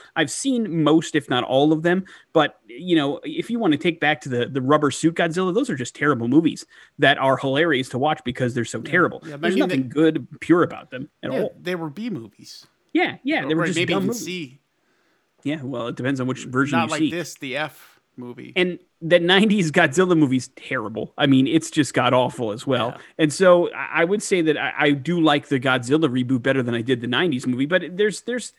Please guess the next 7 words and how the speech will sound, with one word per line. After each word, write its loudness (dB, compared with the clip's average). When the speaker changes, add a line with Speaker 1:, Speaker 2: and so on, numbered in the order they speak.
Speaker 1:
it's -8
a 2
new, 2
different -2
angle -2
on -6
it. -8